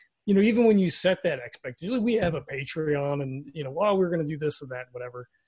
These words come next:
Um, and, you know, sometimes it is frustrating. And, you, and even when you know, y-, you know, it's still something, like, that I wrestle with. You know, you look at podcasts that are, like, super popular and you get,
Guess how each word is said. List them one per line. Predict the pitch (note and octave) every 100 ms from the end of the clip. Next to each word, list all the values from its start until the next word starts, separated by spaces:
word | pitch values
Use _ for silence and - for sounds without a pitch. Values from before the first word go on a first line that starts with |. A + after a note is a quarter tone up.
| _ _
Um, | D#3+ C#3 C3 C#4+
and, | B3 C#4+ -
you | G#4
know, | E4+ B3+
sometimes | D4+ C#4 A#3+ G3+
it | F#3+
is | A3
frustrating. | - F3+ - E3 D#3+
And, | E3
you, | F3+ G#3 A#3
and | F#3 F3+ F3+ _ _ -
even | A#3 B3 A3+
when | G#3
you | G3
know, | F3 E3 E3 F3 A2 G#2+ - _ _ _ _ -
y-, | F#3
you | C4+ G#3
know, | F3
it's | E3
still | - A3
something, | - G3+ E3+ F3+
like, | E3+ D#3 D3
that | F#3+ F3
I | G#3
wrestle | F3 C3+ A#2 C3
with. | A#2 E3
You |
know, | E3+
you | E3+
look | F3 E3+
at | D3+ _ _ _
podcasts | D#3 D#3 - D#3+ D#3+
that |
are, | C#3+ B2
like, | B2+ -
super | - D4+ - G3
popular | E3 D3+ D#3+ C#3+
and | D3
you |
get, | C#3